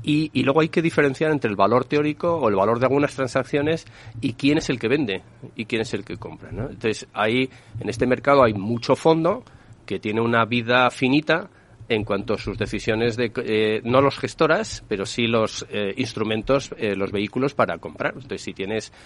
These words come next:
entre cinco, seis, siete o ocho años para liquidar tus activos y te toca ahora,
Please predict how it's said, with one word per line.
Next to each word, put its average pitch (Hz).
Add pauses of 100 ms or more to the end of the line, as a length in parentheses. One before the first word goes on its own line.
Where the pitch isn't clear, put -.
(260)
entre 104 (480)
cinco, 117
seis, 123
siete 120
o 87
ocho 120
años 123
para 98
liquidar 107
tus 107
activos 127
y -
te 104
toca 107
ahora, 143